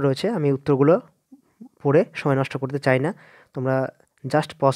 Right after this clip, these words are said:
করে লিখে নাও অথবা স্ক্রিনশট নিয়ে নাও। বক্তব্যটা এখানে চলছে এবং তারপরে এখানে তার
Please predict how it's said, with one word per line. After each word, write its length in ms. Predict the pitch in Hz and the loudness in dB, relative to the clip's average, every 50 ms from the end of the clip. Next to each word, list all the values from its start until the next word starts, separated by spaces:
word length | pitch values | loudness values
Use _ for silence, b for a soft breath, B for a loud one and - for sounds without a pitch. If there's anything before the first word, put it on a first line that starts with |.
| - | 0
করে 120 | - 151 147 131 | -2 0 0 0
লিখে 140 | 123 - 160 170 | 0 -2 -2 -2
নাও 100 | 180 175 151 | -2 -2 -2
অথবা 200 | 135 143 147 175 175 | -2 -2 -4 -4 -4
স্ক্রিনশট 340 | - - 151 147 - 143 131 127 | -4 -6 -6 -4 -4 -4 -4 -4
নিয়ে 120 | 123 117 113 | -6 -8 -10
নাও। 100 | - - - _ _ _ _ _ _ _ _ _ _ _ _ _ _ _ _ _ _ _ b b b b b b b b b b b b b b b b b b b b b _ _ _ _ _ _ _ _ _ _ _ - 135 | -12 -14 -20 _ _ _ _ _ _ _ _ _ _ _ _ _ _ _ _ _ _ _ b b b b b b b b b b b b b b b b b b b b b _ _ _ _ _ _ _ _ _ _ _ -4 -4
বক্তব্যটা 360 | 131 - _ 143 139 139 143 | -4 -2 _ -2 0 0 2
এখানে 160 | 135 147 147 143 143 | 2 0 0 0 0
চলছে 300 | 143 139 151 - - 220 254 - _ _ _ _ _ _ _ _ _ _ _ - 147 | 0 -2 -2 -2 -4 -4 -4 -4 _ _ _ _ _ _ _ _ _ _ _ -14 -10
এবং 140 | 127 127 123 123 - - - _ _ _ _ _ _ _ | -8 -6 -8 -8 -10 -14 -20 _ _ _ _ _ _ _
তারপরে 280 | - 131 127 - 139 139 143 | -4 -4 -2 0 0 -2 0
এখানে 200 | 139 147 156 208 254 b b b b b _ | 0 0 -2 -2 -4 b b b b b _
তার 180 | - 127 123 | -2 -2 -2